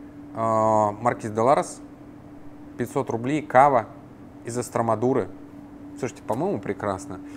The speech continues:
Я не буду ставить сильно высокую оценку, я просто скажу, что да, ребят, покупайте это, это не страшно, но обращайте внимание на даты.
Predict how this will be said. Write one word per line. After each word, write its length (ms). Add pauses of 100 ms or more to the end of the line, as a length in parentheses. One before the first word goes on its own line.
(260)
Я 140
не 80
буду 200
ставить 340
сильно 320
высокую 480
оценку, 500
я 180
просто 260
скажу, 300
что 220
да, 200
ребят, 260 (760)
покупайте 640
это, 360 (400)
это 260
не 220
страшно, 640
но 140
обращайте 420
внимание 360
на 140
даты. 320